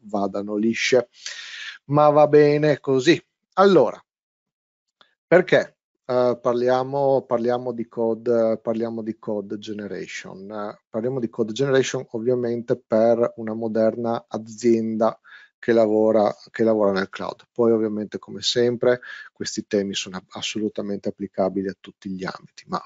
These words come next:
diciamo che in questo, diciamo che il focus può essere inteso con una moderna azienda che lavora col cloud e con Azure in parti-, e con Azure in particolare.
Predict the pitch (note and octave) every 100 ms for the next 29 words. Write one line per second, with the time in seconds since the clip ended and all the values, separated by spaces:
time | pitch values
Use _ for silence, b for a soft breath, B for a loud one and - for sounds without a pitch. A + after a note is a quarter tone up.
0 | - _ A#2+ - A2 G#2 G#2+ - G2 G2+
1 | - G#2 - G#2 G#2 G#2+ G#2+ - G#2 G#2
2 | G2+ - G2 G2 - G2 - F#2+ - G2+
3 | F#2 G#2 G#2 G2+ G2 F#2+ G2 F#2+ - F#2
4 | F#2 F#2 F#2+ G2+ G2+ F#2+ F#2 - G2 F2+
5 | - F#2 G2 F#2 - B2 B2 F#2+ F2 F#2
6 | F#2+ - B B G#2+ - G2 F#2 F#2 G2
7 | G2 F#2 F2 - G2+ A2 - F#2+ F2 F2
8 | F2 E2+ - G2 F#2 - - -